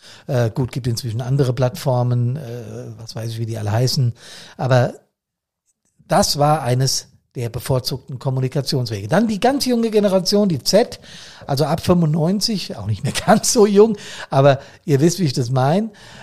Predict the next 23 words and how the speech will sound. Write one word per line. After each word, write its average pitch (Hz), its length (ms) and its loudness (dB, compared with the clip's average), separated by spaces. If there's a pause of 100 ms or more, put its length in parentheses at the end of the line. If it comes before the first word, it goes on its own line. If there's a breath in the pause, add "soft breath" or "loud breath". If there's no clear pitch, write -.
Ähm, 139 440 6 (380)
für 147 120 -4
die 220 180 -4
war 202 140 0
prägend 175 480 0
die 147 100 -4
Globalisierung, 202 800 2
die 156 80 0
Veränderung 190 540 2
unseres 147 320 -2
Klimas. 208 560 0
Da 147 100 -4
gibt's - 300 -6
ja 131 260 -2
die, 117 140 -8
die 110 160 -12
Greta 175 420 -2
aus, 135 240 -4
aus, 131 340 -4
aus 131 340 -8
Skandinavien, 147 760 -2
die 160 100 -2
da, 147 260 0